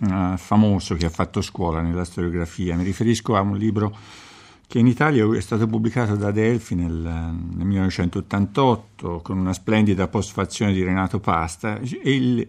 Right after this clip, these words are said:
e l'autore è Robert Darnton, storico del, dell'illuminismo. Il libro si intitola Il grande massacro dei gatti. Darnton scrive: "La gente pensa con gli oggetti o con ogni altra cosa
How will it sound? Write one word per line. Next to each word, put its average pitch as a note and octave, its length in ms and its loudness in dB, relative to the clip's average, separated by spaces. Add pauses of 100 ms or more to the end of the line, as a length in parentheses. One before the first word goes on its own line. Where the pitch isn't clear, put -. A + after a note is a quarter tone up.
e G#2 180 -8
l'autore A2+ 560 0
è A2 60 2
Robert A#2+ 340 2
Darnton, F2 680 -2 (680)
storico D#3 520 2
del, G#2+ 520 4
dell'illuminismo. G2+ 1000 -2
Il C#3+ 160 -4
libro B2+ 300 0
si A#2 140 -4
intitola G#2 400 -2
Il A2 120 0
grande F#2 420 -2
massacro F2+ 640 -4
dei F2 180 -8
gatti. E2+ 560 -14 (540)
Darnton F3+ 420 2
scrive: F#2 520 -4 (300)
"La C#3 140 2
gente E3 480 -2
pensa A#2 400 -6
con A2 180 -4
gli G2 100 -2
oggetti E2+ 840 -8 (140)
o G#2 140 -4
con A2 200 -2
ogni B2+ 260 2
altra A2 380 -4
cosa B2+ 760 -6